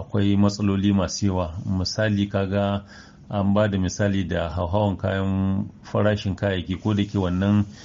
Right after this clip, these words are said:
ya mamaye kusan duniya, kuma, ah, rashin tsaro. To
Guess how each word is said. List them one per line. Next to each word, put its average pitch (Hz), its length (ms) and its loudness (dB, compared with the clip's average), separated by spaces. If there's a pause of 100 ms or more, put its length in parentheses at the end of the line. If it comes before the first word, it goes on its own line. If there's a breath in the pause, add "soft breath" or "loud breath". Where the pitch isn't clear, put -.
(240 loud breath)
ya 104 160 2
mamaye 104 360 4
kusan 101 400 2
duniya, 101 540 4
kuma, 113 520 2 (420 loud breath)
ah, 92 240 0
rashin 104 280 2
tsaro. 90 420 -2 (400 soft breath)
To 104 80 -4